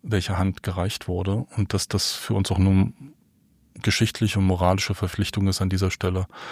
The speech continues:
eben ausgewogener zu agieren. So. Das heißt nicht, dass der Angriff der Russen auf die Ukraine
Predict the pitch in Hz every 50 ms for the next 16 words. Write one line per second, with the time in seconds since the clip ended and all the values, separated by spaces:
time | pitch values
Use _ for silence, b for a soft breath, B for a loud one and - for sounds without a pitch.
0 | B B B B B B B B B B B B B - 98 92 92 - - 98
1 | 98 - - - 101 95 92 95 95 95 95 90 - - 110 104 98 98 101 -
2 | 95 101 113 117 127 - - 285 _ _ - 175 110 104 92 90 98 - _ _
3 | _ _ _ _ _ _ _ _ - 107 - - 104 98 - - 113 113 135 -
4 | - - - 101 - - 104 98 104 117 117 117 110 - - - 104 95 92 -
5 | - - - 101 101 120 - - - 120 113 113 110 - 117 107 - - 101 95
6 | 98 98 98 98 98 98 95 92 95